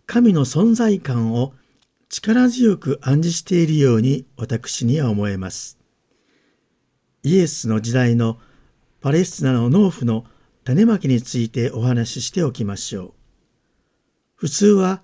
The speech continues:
まず土地を耕し、準備をしてから種をまきますが、パレスチナでは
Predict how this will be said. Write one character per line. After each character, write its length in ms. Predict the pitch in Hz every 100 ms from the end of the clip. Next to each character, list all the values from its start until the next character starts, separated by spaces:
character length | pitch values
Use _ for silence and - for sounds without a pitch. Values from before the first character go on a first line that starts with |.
| _ _ -
ま 180 | 165 196
ず 220 | 127 123
土 160 | 131
地 180 | 123 170
を 80 | 170
耕 420 | 170 165 165 156
し、 240 | - 123 120 _ _
準 260 | 160 208 170
備 120 | 151
を 60 | 139
し 80 |
て 140 | - 254
か 140 | 170
ら 180 | 123 110
種 280 | 139 143 120
を 80 | 107
ま 120 | 107
き 140 | 127
ま 100 | 113
す 160 | 110 107
が、 180 | 107 - _ _ _ _ _ _
パ 120 | 143 165
レ 140 | 240
ス 100 | -
チ 180 | - 120
ナ 140 | 104
で 140 | 98 95
は 260 | 92 107